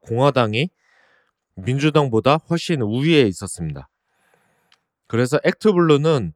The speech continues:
사이트를 가면 해당 주의 민주당 정치인들 목록이 나타나고 원하는 정치인을 선택하면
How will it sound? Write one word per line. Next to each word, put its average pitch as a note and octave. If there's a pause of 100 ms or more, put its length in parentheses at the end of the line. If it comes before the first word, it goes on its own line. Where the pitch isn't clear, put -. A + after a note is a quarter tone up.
사이트를 E3
가면 A#2 (220)
해당 D#3
주의 B2
민주당 A#2 (680)
정치인들 A#2+
목록이 B2+
나타나고 F#2+ (340)
원하는 D3+
정치인을 A#2+
선택하면 C3+